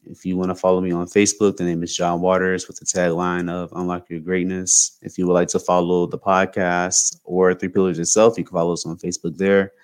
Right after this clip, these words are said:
Um, it's Three Pillars Fitness L L C. If you'd like to follow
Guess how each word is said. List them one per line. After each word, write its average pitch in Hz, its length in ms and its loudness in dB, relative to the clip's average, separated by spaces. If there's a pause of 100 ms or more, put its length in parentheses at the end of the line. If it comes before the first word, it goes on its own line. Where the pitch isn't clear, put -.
(240)
Um, 87 180 -2
it's 85 180 -2
Three 92 200 -6
Pillars 90 760 0 (280)
Fitness 92 460 2
L 90 120 2
L 85 140 0
C. 107 320 2
If - 640 -12
you'd 90 80 0
like 82 160 2
to - 80 -18
follow 90 720 0